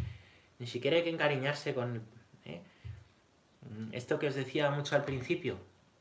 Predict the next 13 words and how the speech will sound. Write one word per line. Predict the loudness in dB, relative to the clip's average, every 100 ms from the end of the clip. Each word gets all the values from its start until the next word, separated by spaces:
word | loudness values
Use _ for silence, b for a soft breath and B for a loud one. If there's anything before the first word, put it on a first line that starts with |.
| _ _ _ _
No | -2 0
nos | 0
quedemos | 2 4 6 4 0 -4 b b b b b -10
ni | -4
siquiera | -2 4 6 8
con | 8
las | 6 4
cosas | 4 6 6
de | 8
Dios, | 8 8 6 2 -12 -20 b b b _ -18
solo | 2 6 6
con | 6 6
Dios. | 8 8 6 0 -12